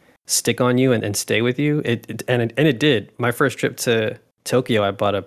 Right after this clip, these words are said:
copy of it 'cause I just needed it. I just needed it as, like, a little keepsake. So yeah, Parappa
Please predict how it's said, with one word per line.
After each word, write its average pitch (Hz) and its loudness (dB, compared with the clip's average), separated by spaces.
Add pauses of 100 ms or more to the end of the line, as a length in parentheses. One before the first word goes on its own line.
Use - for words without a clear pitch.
(100)
copy 110 0
of 104 -2
it 98 -4
'cause - -10
I 107 2
just 107 -6
needed 110 0
it. 95 -8
I 123 -2
just 113 -4
needed 113 2
it 107 2
as, 104 -4
like, 101 -4
a 104 -6
little 101 -4
keepsake. - -4 (120)
So - -6
yeah, 113 2
Parappa 107 0